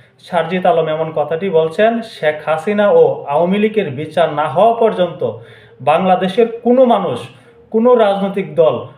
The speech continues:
ভুল করেও যেন নির্বাচনের কথা না বলেন।" বাংলাদেশের কোনো মানুষ যদি ভুল করেও জাতীয় নির্বাচনের কথা বলেন,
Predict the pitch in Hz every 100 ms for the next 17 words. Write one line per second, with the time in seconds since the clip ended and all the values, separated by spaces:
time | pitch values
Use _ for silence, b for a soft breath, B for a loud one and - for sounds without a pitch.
0 | B 120 147 214 233 233 220 208 196 180
1 | 180 180 175 175 170 165 135 202 220 190
2 | 156 147 139 107 104 - - _ _ 143
3 | 165 170 160 156 180 - 147 190 180 160
4 | 170 180 175 180 175 143 - B B 131
5 | 123 160 190 226 220 208 165 180 180 190
6 | 180 170 170 165 160 156 143 - 190 135
7 | 139 180 135